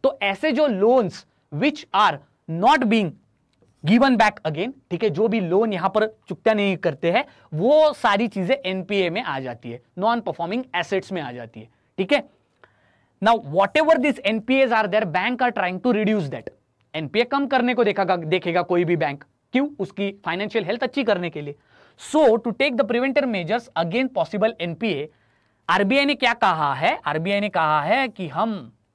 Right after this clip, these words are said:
टोटल जो रिस्क वेट है on consumer credit by banks, we will increase it from hundred percent to वन ट्वेंटी फ़ाइव परसेंट, ठीक है। तो इसका मतलब ये जो हमारा कैपिटल एडिक्वेसी रेशियो है या फिर कैपिटल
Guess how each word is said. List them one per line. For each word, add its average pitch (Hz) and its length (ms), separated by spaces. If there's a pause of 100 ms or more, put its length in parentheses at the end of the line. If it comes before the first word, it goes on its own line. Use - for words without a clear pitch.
(240)
टोटल 202 300
जो 196 140
रिस्क 240 340
वेट 226 280
है 202 180 (320)
on 190 220
consumer 214 460 (100)
credit 240 400
by 220 100 (100)
banks, 180 340 (360)
we 196 100
will 226 160 (100)
increase 262 440
it - 140
from 185 200
hundred 226 360
percent 226 340
to 233 120
वन 208 180
ट्वेंटी 175 300
फ़ाइव 175 260
परसेंट, 113 400 (280)
ठीक 160 160
है। 269 120 (300)
तो - 100
इसका 214 320
मतलब 190 520 (100)
ये 165 140
जो 185 100
हमारा 160 280
कैपिटल 214 520 (120)
एडिक्वेसी 190 520
रेशियो 156 480
है 185 160 (720)
या 143 60
फिर 196 280
कैपिटल 208 460